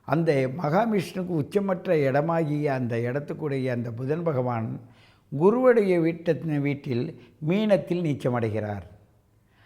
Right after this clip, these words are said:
அவர் மீனத்தில் நீச்சமடைகிறார். அது கர்மஸ்தானமாகிய இந்த தனுர் ராசியை அவர் சற்று கவனமோட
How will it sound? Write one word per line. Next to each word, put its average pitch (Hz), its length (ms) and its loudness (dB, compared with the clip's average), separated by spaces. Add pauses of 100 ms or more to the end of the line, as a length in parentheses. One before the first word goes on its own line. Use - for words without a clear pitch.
(220)
அவர் 143 240 4 (140)
மீனத்தில் 208 560 -2
நீச்சமடைகிறார். 147 680 0 (120)
அது 170 100 0 (140)
கர்மஸ்தானமாகிய 151 1080 0 (220)
இந்த 135 260 0
தனுர் 151 320 -2
ராசியை 113 420 -2 (520)
அவர் 117 240 2 (920)
சற்று 135 400 2 (920)
கவனமோட 151 800 4